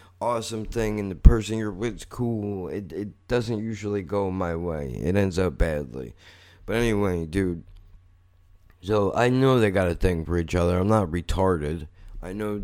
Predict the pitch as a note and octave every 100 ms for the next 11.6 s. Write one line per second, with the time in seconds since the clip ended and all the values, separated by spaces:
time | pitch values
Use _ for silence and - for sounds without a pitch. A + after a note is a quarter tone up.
0 | - G2+ F#2+ C#2+ - - F#2 - G#2 G2+
1 | F#2 F2 G#2 F#2+ F#2+ G2 F#2+ F2+ E2 -
2 | - - G2 A2 A#2 A2+ G#2 G#2 F#2+ G2
3 | F#2+ F2+ D#2+ - F#2+ G#2 G2 F#2 F#2 F2
4 | E2 D2 F#2 E2+ E2 - - - A#2 A2+
5 | G2 F#2 - _ - - - - _ _
6 | - _ - - - - - - - -
7 | F#2 - C#3+ C3 A2+ - - - G2 -
8 | G#2 A2 - _ _ - D#2+ G2 A2 A2
9 | G2+ G2+ G2+ G2+ F2+ - F#2+ E2 C#2 -
10 | _ _ - - E2 B2+ A2 G2+ B2 A2+
11 | G#2 - G#2+ G#2 G2+